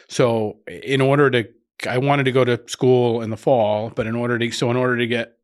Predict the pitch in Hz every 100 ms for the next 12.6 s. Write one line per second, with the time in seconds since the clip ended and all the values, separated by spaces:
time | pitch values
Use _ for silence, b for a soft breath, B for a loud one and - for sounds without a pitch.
0 | - 131 107 110 113 135 - 127 - 139
1 | 131 120 107 107 107 107 110 110 113 117
2 | 110 113 117 113 107 110 107 110 110 107
3 | 117 113 113 113 107 110 107 107 104 113
4 | 110 - 107 104 - 101 101 B B B
5 | B B - 113 98 98 104 - 113 113
6 | 101 107 - 113 117 104 101 - _ _
7 | - 113 - 113 110 107 - - - _
8 | _ - _ _ _ - - 131 117 104
9 | 92 92 B B B B B - 107 92
10 | 87 85 - _ _ _ - - 185 -
11 | 156 139 131 127 120 113 - 135 110 110
12 | 107 110 110 113 -